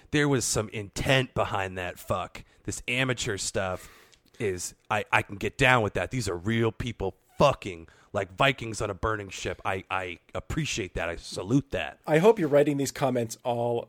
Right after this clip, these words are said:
Speaker 2: over Pornhub right now, just everywhere. Please,
Speaker 1: I'm
Speaker 2: please,
Speaker 1: keeping a low Pornhub profile and not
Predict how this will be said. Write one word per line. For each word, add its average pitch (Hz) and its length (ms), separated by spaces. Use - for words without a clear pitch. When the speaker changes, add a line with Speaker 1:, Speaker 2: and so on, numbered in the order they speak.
Speaker 2:
over 110 340
Pornhub - 540
right 104 180
now, 90 320
just - 280
everywhere. 107 680
Please, 160 240
Speaker 1:
I'm 165 100
Speaker 2:
please, 196 120
Speaker 1:
keeping 262 200
a 196 60
low 151 260
Pornhub 127 500
profile 92 520
and 92 100
not 95 220